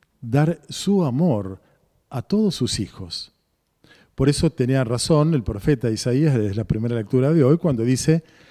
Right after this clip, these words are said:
que así como se eleva, se distancia el cielo de la tierra,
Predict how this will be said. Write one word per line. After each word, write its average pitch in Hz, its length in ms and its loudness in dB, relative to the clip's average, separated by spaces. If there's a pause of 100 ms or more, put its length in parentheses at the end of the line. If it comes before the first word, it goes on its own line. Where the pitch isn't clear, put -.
(260)
que - 80 0
así 160 200 2
como 165 220 4
se 131 340 2
eleva, 143 400 2
se 131 180 -2
distancia 131 800 -2
el 110 160 -8
cielo 147 360 2
de 139 80 0
la 175 120 0
tierra, 123 480 -2